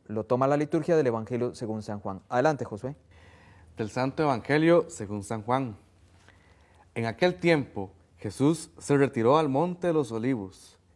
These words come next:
Speaker 2: y al amanecer se presentó de nuevo en el templo, donde la multitud se le acercaba,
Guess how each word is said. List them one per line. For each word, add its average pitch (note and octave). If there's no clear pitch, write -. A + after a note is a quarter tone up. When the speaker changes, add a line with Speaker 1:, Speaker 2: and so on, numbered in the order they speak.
Speaker 2:
y A#2+
al A2
amanecer G#2
se -
presentó A2+
de A#2
nuevo E3
en D#3
el A2+
templo, G#2
donde A2+
la A2
multitud A2
se -
le B2
acercaba, G2+